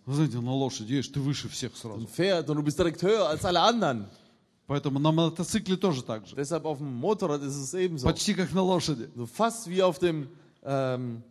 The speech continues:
Speaker 1: Только
Speaker 2: Pferd.
Speaker 1: быстрей.
Speaker 2: Aber schneller.
Speaker 1: И опаснее.
Speaker 2: Und gefährlicher.
Speaker 1: Врум! Прям, ух! Жизнь, а?
Speaker 2: Ach, was für ein Leben.
Speaker 1: Мне кажется, каждый мужчина любит мотоцикл
Speaker 2: Ich
Speaker 1: и
Speaker 2: denke,
Speaker 1: лошадь.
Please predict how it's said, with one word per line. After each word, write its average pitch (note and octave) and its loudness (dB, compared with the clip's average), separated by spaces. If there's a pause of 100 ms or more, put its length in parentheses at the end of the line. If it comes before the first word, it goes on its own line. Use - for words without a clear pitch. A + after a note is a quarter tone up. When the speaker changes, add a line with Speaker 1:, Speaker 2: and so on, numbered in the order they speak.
(400)
Speaker 1:
Только F#3+ 8
Speaker 2:
Pferd. F#3 6
Speaker 1:
быстрей. G#3+ 6 (180)
Speaker 2:
Aber G3+ 2
schneller. A#3 2
Speaker 1:
И E3 6
опаснее. G#3 6 (220)
Speaker 2:
Und F#3+ 2
gefährlicher. G3+ 2 (140)
Speaker 1:
Врум! C4+ 8
Прям, F3 2
ух! E4 0 (1120)
Жизнь, B2+ 6
а? F#3 4
Speaker 2:
Ach, - -4
was D#3+ -4
für F3+ 2
ein E3+ 4
Leben. C3 0 (600)
Speaker 1:
Мне C#3+ -4
кажется, D3+ -4
каждый D#3+ -2
мужчина D#3 -2
любит C#3 0
мотоцикл C3+ -2
Speaker 2:
Ich C3 0
Speaker 1:
и - 2
Speaker 2:
denke, B2 2
Speaker 1:
лошадь. A2+ -4